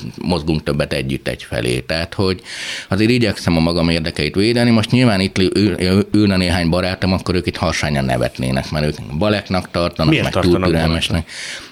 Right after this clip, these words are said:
Speaker 1: Hát, mert hogy mennyi mindent csinálhatnál még, meg hogy mennyivel okosabban csinálhatnád, meg nem kell mindig nagyvonalúskodni. Van egy csomó dolog, ami nekem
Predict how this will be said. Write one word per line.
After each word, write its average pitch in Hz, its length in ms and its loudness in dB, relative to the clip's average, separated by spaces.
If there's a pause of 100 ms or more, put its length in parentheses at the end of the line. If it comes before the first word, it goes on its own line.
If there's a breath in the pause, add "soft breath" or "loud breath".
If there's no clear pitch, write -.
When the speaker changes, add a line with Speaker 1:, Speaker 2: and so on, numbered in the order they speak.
Speaker 1:
Hát, 208 280 0
mert 98 220 0
hogy 90 120 0
mennyi 101 220 4
mindent 85 340 2
csinálhatnál 76 600 0
még, 113 440 2
meg 87 240 0
hogy 85 100 -2
mennyivel 85 340 2
okosabban 92 580 0
csinálhatnád, 85 840 0
meg 78 160 2
nem 95 140 2
kell 92 140 -4
mindig 65 220 0
nagyvonalúskodni. 90 1300 2 (380 loud breath)
Van 170 140 2
egy 127 80 2
csomó 110 240 4
dolog, 101 280 2
ami 95 180 2
nekem 87 320 -2